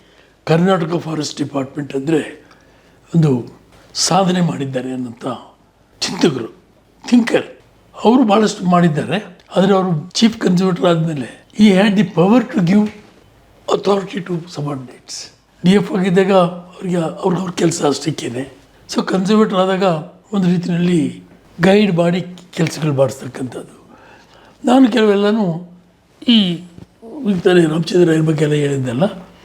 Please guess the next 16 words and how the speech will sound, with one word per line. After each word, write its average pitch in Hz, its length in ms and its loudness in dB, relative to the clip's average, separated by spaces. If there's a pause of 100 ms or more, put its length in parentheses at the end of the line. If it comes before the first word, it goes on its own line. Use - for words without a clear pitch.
(380)
ಅಂಥವ್ರ 175 340 2
ಭಾವನ್ 156 320 0
ಭಾವರ 147 200 0
ಒಂದು 139 640 -6 (180)
ಸಲಹೆಗಳಿಂದ, 143 560 0 (1300)
ನಾಗೇಂದ್ರ 170 400 2
ಭಟ್ರ 139 380 -6
ಸಲಹೆಗಳಿಂದ, 123 640 -8 (600)
ಹಾಗೆ 180 320 0 (280)
ಚಾಂಡ 180 340 0
ಇರ್ಬೋದು, 156 520 -6
ತುಳಸಿ 165 380 -6
ಇರ್ಬೋದು, 139 380 -6
ಇಂಥವರ 139 400 -2 (760)
ಒಂದು 151 120 -2
ಗೈಡೆನ್ಸಿಂದ 151 640 2